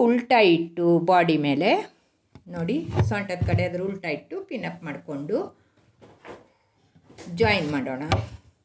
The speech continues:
ಹೀಗೆ ನೋಡಿ ಮಿಡ್ಲಲ್ಲಿ ಪಿನ್ ಅಪ್ ಮಾಡಿಕೊಂಡೆ, ಎರಡರದ್ದು ಮಿಡ್ ಪಾಯಿಂಟ್, ಮಿಡ್ ಪಾಯಿಂಟ್ ಸೇರಿಸಿ ಈಗ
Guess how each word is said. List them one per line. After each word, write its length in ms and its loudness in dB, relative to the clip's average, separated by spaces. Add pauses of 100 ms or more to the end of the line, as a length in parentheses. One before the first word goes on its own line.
(1700)
ಹೀಗೆ 320 -6
ನೋಡಿ 300 -4 (460)
ಮಿಡ್ಲಲ್ಲಿ 520 -6
ಪಿನ್ 240 -10
ಅಪ್ 160 -12
ಮಾಡಿಕೊಂಡೆ, 480 -8 (100)
ಎರಡರದ್ದು 540 -2
ಮಿಡ್ 360 -10
ಪಾಯಿಂಟ್, 300 -12
ಮಿಡ್ 180 -14
ಪಾಯಿಂಟ್ 280 -12
ಸೇರಿಸಿ 480 -8 (200)
ಈಗ 200 -2